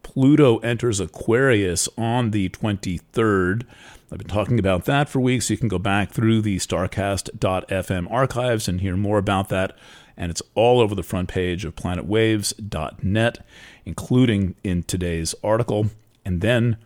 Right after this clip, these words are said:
on the twenty-fifth, Mars leaves its long, long stay in Gemini, where it has been since August twentieth, seven months,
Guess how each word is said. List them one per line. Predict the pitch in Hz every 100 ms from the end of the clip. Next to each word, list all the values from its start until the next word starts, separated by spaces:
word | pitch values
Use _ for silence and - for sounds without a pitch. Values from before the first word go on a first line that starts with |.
| _ _ _ _ _ _ _ -
on | 98 98
the | 90
twenty-fifth, | - 95 90 - - 151 117 92 - _ -
Mars | 110 101 98 131 120 101 101 - - -
leaves | 90 113 131 110 95 -
its | 101 87 85
long, | 85 92 123 131 131 131 127 -
long | 92 113 123 120 117
stay | - 113 110 113
in | 101 107 104 101
Gemini, | 107 120 113 92
where | 95 98
it | 92
has | 92
been | 120 120
since | 120 98 95 - -
August | 104 117 120 110 - -
twentieth, | - 110 95 80 82 -
seven | - - 113 110 117 110 -
months, | 90 95 127 85 -